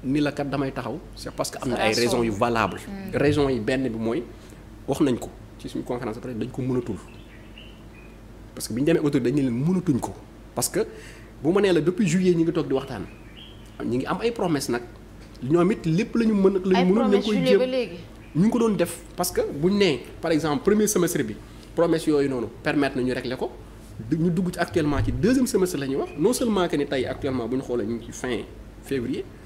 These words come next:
Speaker 1: donc deux mois yi sax waxuñu ko ñun ci mois de deuxième semestre de l'année deux mille vingt-trois la ñuy wax donc bi ñu demee ba xamal leen ni carrément que ni boobu ba léegi waxtaanee mi ngi pousse néanmoins chaque jour ñu ngi continuer di liggéey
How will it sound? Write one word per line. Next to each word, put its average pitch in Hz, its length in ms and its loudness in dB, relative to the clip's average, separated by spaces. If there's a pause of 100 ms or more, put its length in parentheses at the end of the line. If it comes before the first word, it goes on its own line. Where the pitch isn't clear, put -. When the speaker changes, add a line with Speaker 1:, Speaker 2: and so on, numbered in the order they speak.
(240)
Speaker 1:
donc 131 220 -6
deux 208 140 4
mois 202 180 4
yi 156 40 0
sax 196 120 -2
waxuñu 220 240 0
ko - 60 -8 (500)
ñun 180 140 2
ci 190 80 -4
mois 214 220 2
de 185 100 -4 (300)
deuxième 220 280 2
semestre 202 420 -2 (500)
de 165 60 2
l'année 180 260 4
deux 180 140 2
mille 180 120 4
vingt-trois 170 280 0
la 165 80 2
ñuy 160 100 4
wax 131 120 -4 (440)
donc - 200 2
bi 208 80 4
ñu 226 80 0
demee 226 160 8
ba 196 80 0
xamal 202 220 2
leen 170 100 4
ni 147 80 2
carrément 185 420 0
que 165 120 -6
ni 147 100 2
boobu 160 240 -2
ba 180 60 0
léegi 160 160 2
waxtaanee 156 300 0
mi 139 100 2
ngi 135 80 -2
pousse - 360 -6 (380)
néanmoins 180 340 4
chaque 196 240 -2
jour 202 120 2
ñu 190 120 4
ngi 185 60 2
continuer 175 260 4
di 156 80 0
liggéey 117 300 -2